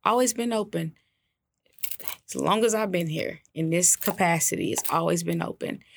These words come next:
And it'll always be open when I retire one day. I mean, I don't think I'll ever, I mean, we want, we want people that want to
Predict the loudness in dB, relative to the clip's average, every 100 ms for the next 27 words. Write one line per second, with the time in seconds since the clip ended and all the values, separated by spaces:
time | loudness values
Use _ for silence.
0 | -20 -4 2 4 4 4 4 2 2 2
1 | 2 0 0 0 -4 -4 -2 0 0 0
2 | 0 0 2 2 2 2 2 -2 -12 _
3 | _ _ _ _ _ _ _ _ -4 0
4 | 0 -2 -2 0 2 4 4 4 2 2
5 | 2 2 2 2 4 2 0 -4 _ _
6 | _ _ _ _ 0 2 2 2 0 0
7 | 0 0 2 2 2 0 -2 -2 -2 -2
8 | -2